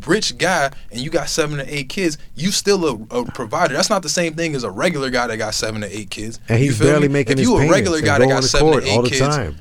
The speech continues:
Speaker 1: with
Speaker 2: right?
Speaker 1: seven or eight baby mamas, you not looked at, you not put on a pedestal.
Speaker 2: So what if you ask the question differently? What, what is acceptable? How, how, how many, how many baby mamas are acceptable for a man to retain, to
Speaker 1: It,
Speaker 2: be high
Speaker 1: I think
Speaker 2: value?
Speaker 1: it matter how much money you got.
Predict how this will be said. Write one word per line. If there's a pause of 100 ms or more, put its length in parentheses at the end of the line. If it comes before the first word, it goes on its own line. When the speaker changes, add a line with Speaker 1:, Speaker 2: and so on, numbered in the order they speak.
(100)
Speaker 1:
with
Speaker 2:
right?
Speaker 1:
seven
or
eight
baby
mamas,
you
not
looked
at,
you
not
put
on
a
pedestal.
Speaker 2:
So
what
if
you
ask
the
question
differently?
What,
what
is
acceptable? (720)
How,
how,
how
many, (300)
how
many
baby
mamas
are
acceptable
for
a
man
to
retain,
to
Speaker 1:
It,
Speaker 2:
be
high
Speaker 1:
I
think
Speaker 2:
value?
Speaker 1:
it
matter
how
much
money
you
got.